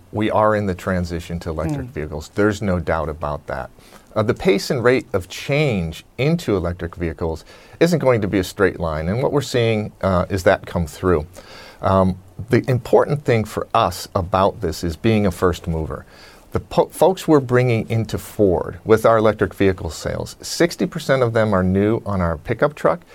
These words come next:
Speaker 1: fifty percent are new on our Mach-E vehicle into Ford, new customers to Ford.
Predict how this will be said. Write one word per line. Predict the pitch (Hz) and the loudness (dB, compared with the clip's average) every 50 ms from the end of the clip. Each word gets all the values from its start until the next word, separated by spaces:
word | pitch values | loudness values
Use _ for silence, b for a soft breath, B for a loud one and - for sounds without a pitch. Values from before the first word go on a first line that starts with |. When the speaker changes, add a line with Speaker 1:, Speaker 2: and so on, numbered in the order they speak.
| B B B | B B B
Speaker 1:
fifty | B - - 160 170 165 - 160 | B -2 0 0 0 0 -4 -6
percent | 151 - 120 - - 113 107 92 - | -4 -4 -4 -2 0 0 0 0 0
are | 101 98 | 0 0
new | 95 95 95 95 95 | 2 2 2 2 2
on | - - 95 92 | 0 0 0 0
our | 90 87 | 0 2
Mach-E | 90 92 92 95 - - 101 98 | 2 2 2 2 0 -2 -4 -2
vehicle | 90 87 85 82 78 - - 78 76 B B B B B B | -2 -2 -4 -4 -4 -4 -4 -6 -6 B B B B B B
into | 139 143 147 147 151 135 | 0 2 2 2 2 0
Ford, | 117 - 113 101 85 80 80 80 | 2 4 4 4 4 4 2 -4
new | 90 107 127 139 | -2 0 0 0
customers | 139 - - 117 117 - - 110 101 92 87 - | 2 2 0 -2 -2 -2 -4 -4 -2 -2 -4 -4
to | - | -6
Ford. | 85 - - - 80 76 76 - | -8 -8 -6 -2 -2 0 -2 -2